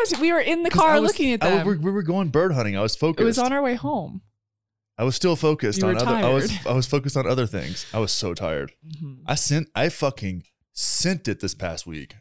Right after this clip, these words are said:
Speaker 2: I'm ex-,
Speaker 1: Do you
Speaker 2: I'm
Speaker 1: wanna give,
Speaker 2: wrecked.
Speaker 1: do you wanna give everyone a brief update on your hunting adventures? Brief
Speaker 2: Oh, well,
Speaker 1: update.
Speaker 2: that's what, when that girl at the coffee shop
Speaker 1: I
Speaker 2: was like, "How was
Speaker 1: know.
Speaker 2: hunting?" And I was like,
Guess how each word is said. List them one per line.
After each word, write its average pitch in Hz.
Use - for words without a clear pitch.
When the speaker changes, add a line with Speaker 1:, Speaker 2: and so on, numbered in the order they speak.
Speaker 2:
I'm 123
ex-, 90
Speaker 1:
Do 226
you 123
Speaker 2:
I'm 135
Speaker 1:
wanna 170
give, -
Speaker 2:
wrecked. -
Speaker 1:
do 240
you 233
wanna 233
give 208
everyone 214
a 190
brief 180
update 190
on 190
your 180
hunting 180
adventures? 196
Brief 156
Speaker 2:
Oh, 143
well, 127
Speaker 1:
update. 117
Speaker 2:
that's 143
what, -
when 156
that 143
girl 131
at 131
the 123
coffee 101
shop 117
Speaker 1:
I -
Speaker 2:
was -
like, 110
"How 196
was 165
Speaker 1:
know. 185
Speaker 2:
hunting?" 160
And 113
I -
was 101
like, 95